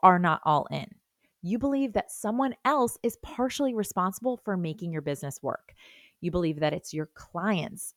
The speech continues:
your significant other, team, or the algorithms, or even your coach's job to make you money. This is a thought error. It is not anyone else's responsibility but our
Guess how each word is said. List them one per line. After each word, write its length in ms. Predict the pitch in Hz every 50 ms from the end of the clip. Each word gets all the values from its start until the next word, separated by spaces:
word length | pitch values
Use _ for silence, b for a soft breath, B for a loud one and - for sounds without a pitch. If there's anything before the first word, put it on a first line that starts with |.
| - -
your 180 | 156 156 156
significant 640 | 151 - - 147 151 165 175 - 190 185 202 190 - -
other, 440 | 190 190 185 160 147 165 - - _ _ _ _ _ -
team, 480 | - - - 226 226 220 196 165 143 135 - - _ _ _ _ _ -
or 300 | 180 175 180 180 165 - _ _ -
the 160 | 196 - - - 107
algorithms, 840 | 120 170 220 226 202 175 170 165 147 135 90 78 69 76 - 170 - - _ -
or 160 | 190 208 190 _ _ _ -
even 460 | 220 226 220 208 220 220 220 220 -
your 220 | - 214 208 196 _ -
coach's 720 | - - - - 196 190 180 - - 196 196 202 185 -
job 440 | - 151 123 - 127 139 160 180 - - - -
to 140 | - 170
make 300 | 160 147 139 135 - -
you 140 | - 147 143
money. 360 | 139 120 80 - - - - _ _ _ _ _ _ _ _
This 380 | 151 151 156 151 151 - - - -
is 240 | 160 151 147 139 - -
a 100 | - 165 - _ -
thought 280 | 156 156 175 190 - -
error. 480 | 190 180 175 175 170 165 165 165 165 - b b b b b b b -
It 180 | - 233 226 - -
is 320 | - 240 240 240 208 - - _ -
not 720 | 208 214 214 220 226 233 254 262 226 180 - - - - - _ - 220
anyone 580 | 233 226 214 220 226 220 226 220 220 220 220 - -
else's 480 | 165 170 160 160 - - 170 165 160 - -
responsibility 880 | 175 170 - - - - 151 151 156 - - 147 151 147 147 147 147 147
but 220 | 143 - 143 -
our 160 | - 151 147